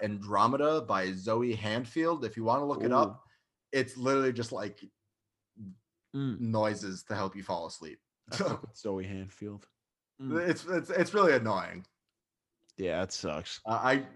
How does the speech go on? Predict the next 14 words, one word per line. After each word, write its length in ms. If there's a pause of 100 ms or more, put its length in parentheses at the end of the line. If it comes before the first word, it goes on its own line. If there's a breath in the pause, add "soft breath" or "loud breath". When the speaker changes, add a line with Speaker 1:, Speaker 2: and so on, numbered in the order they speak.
(140)
Speaker 1:
got 280
No 180
Idea, 480
the 140
D 160
J 100
Pertberry, 760 (180)
D 140
J 180
Pertberry 640
Chopped 340
and 120
Screwed 340
remix. 600